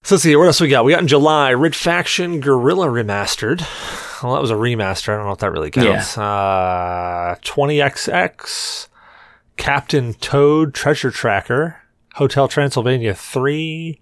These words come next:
Speaker 2: Well, the Treasure Tracker was fun.
Speaker 1: Octopath Traveler.
Speaker 2: The only reason I don't wanna c-, say quite a contender for Octopath Traveler, um, I do like it. The two point five D graphics is fantastic.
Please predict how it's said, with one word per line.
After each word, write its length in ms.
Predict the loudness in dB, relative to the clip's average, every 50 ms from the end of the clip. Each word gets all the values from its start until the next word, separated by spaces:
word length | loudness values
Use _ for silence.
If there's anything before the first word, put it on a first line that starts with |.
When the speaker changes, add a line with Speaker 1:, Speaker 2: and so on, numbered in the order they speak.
| _ _ _ -20 -20 -20 _ _ 0
Speaker 2:
Well, 200 | 2 4 4 4
the 120 | 2 0
Treasure 340 | 0 2 4 4 4 4 2
Tracker 340 | 2 4 4 4 4 4 4
was 200 | 4 4 4 4
fun. 340 | 2 -2 -4 -4 -4 -6 -10 -14 -18 -20 _ _ _ -2
Speaker 1:
Octopath 560 | 0 0 0 0 -2 -2 0 0 0 0 0 0
Traveler. 500 | 0 0 2 2 2 2 0 -2 -4 -6 -12 _ _ _ _ _ _ _ _ _ _ _ _ _ _ _ 0
Speaker 2:
The 300 | 2 4 4 4 4 2
only 300 | 2 4 4 4 4 4
reason 260 | 4 4 4 6 4
I 80 | 4 4
don't 180 | 4 4 2 2
wanna 240 | 2 2 2 2 2
c-, 180 | 2 2 2
say 280 | 2 2 2 2 2 2
quite 200 | 0 2 2 2
a 60 | 2
contender 400 | 0 0 0 2 2 2 2 2
for 160 | 2 2 0
Octopath 540 | 2 2 0 0 0 -2 0 2 2 0 0
Traveler, 540 | 0 0 2 2 2 2 2 2 2 0 -2 -6 _ _ _ _ _ _ _ _ _ _ _ _ _ _ _ _ _ _ _ _ _ _ 0
um, 240 | 2 2 2 2 2
I 100 | 2 4
do 140 | 4 4 4
like 240 | 4 2 2 0
it. 200 | -2 -4 -4 -4 -2
The 140 | -2 0 0
two 120 | 0 -2
point 200 | -2 -2 -4 -2 2
five 260 | 2 4 4 4 2
D 120 | 0 0 2
graphics 420 | 2 2 2 2 0 -2 -4 -4
is 100 | -4 -4
fantastic. 720 | -2 -2 0 0 0 -2 -4 -4 -6 -6 -4 -4 -4 -4